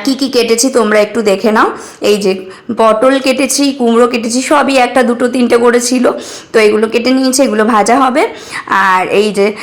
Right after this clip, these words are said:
এখানে আমি কেটেছি হচ্ছে সুইট পটেটো, আহ, মানে মিষ্টি আলু।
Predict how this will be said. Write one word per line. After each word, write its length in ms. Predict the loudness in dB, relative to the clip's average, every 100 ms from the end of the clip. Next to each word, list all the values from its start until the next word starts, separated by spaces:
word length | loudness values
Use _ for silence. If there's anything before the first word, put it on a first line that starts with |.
| -10
এখানে 400 | -4 0 2 2
আমি 180 | 2 0
কেটেছি 420 | 0 0 0 2
হচ্ছে 320 | 2 2 0 2 2 -2
সুইট 360 | 0 0 0 0
পটেটো, 600 | 0 0 0 2 2 0 -8 -6
আহ, 180 | 0 2
মানে 200 | 0 -2
মিষ্টি 380 | -4 -2 2 2
আলু। 340 | 2 2 -2